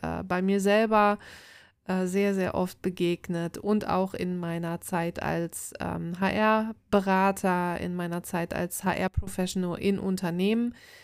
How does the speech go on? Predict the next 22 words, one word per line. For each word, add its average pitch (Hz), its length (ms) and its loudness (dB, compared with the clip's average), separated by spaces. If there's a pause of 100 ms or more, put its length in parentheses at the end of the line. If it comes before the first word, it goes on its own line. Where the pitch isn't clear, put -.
(120)
ganz, 202 240 0
ganz 190 260 0
oft, - 640 -2
äh, 175 200 0
begegnet 202 600 0
ist, 190 300 -2
und 185 180 -2
das 180 160 -2
ist - 400 -4
das 180 240 -4
Thema 170 380 -2
Veränderung. 151 840 -4 (800)
Und 214 600 0
ich 220 180 -2
möchte 214 300 0
euch 202 240 0
heute 214 260 4
ein 202 120 0
bisschen 202 380 0
mitnehmen 214 600 0
in 202 320 -2
den, 185 560 -2